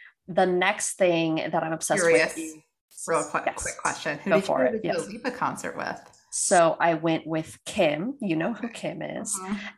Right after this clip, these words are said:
Speaker 1: And I went with Kim's friend Tiffany, Kim's sister, Mary Jane, and Mary Jane's daughter, Audrina. And so it's a gaggle of girls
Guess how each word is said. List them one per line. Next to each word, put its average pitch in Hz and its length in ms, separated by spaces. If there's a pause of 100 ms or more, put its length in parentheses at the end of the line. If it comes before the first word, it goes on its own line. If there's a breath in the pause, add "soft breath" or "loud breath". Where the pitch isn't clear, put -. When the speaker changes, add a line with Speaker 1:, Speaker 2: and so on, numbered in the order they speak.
Speaker 1:
And 160 360
I 160 140
went 151 360
with 147 500
Kim's 165 300
friend 196 320
Tiffany, 202 840 (300 loud breath)
Kim's 165 380
sister, 165 1000
Mary 156 280
Jane, 151 420 (100)
and 147 360
Mary 143 260
Jane's 147 240
daughter, 147 280
Audrina. 151 640 (680 loud breath)
And 151 580
so - 240
it's 160 140
a 156 80 (200)
gaggle 175 380
of 175 120
girls - 580